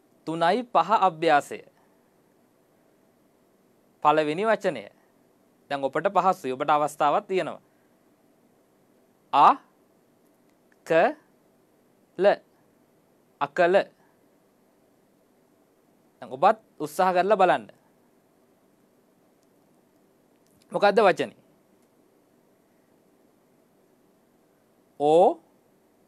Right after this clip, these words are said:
ද, න. ඕදන. ඕ යන්නේ එක ගැටයයි, අව් යන්නේ ගැට දෙකයි. අන්න වෙනස. ඕ යන්නේ එක ගැටයයි, අව් යන්නේ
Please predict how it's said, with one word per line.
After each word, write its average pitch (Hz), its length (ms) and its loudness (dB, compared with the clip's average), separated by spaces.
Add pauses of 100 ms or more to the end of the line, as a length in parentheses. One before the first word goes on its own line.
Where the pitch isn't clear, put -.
(380)
ද, 160 400 0 (1300)
න. 185 80 -4 (920)
ඕදන. 175 400 -2 (1200)
ඕ 170 220 2
යන්නේ 277 360 4
එක - 100 -6
ගැටයයි, 220 680 0 (920)
අව් 175 200 4
යන්නේ 233 320 0
ගැට 262 260 2
දෙකයි. 165 280 -2 (1080)
අන්න 151 140 -4
වෙනස. 190 380 -4 (760)
ඕ 139 160 2
යන්නේ 156 300 2
එක 139 160 -4
ගැටයයි, 156 540 2 (400)
අව් 170 180 2
යන්නේ 208 420 -2